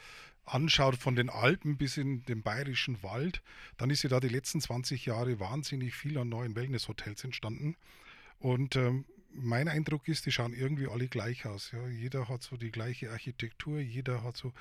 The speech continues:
ähnliche und gleiche Angebote. Sind's dann doch die Menschen am Ende, die den Unterschied ausmachen?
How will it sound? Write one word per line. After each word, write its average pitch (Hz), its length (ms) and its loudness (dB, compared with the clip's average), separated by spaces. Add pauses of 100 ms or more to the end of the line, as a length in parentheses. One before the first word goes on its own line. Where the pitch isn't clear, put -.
(440)
ähnliche 147 420 4
und 135 100 2
gleiche 131 400 2
Angebote. 117 680 -2 (640)
Sind's 139 260 2
dann 151 160 2
doch 151 180 2
die 156 120 0
Menschen 147 360 4
am 165 120 2
Ende, 160 240 2
die 170 100 0
den 151 160 0
Unterschied 165 460 0
ausmachen? 160 540 0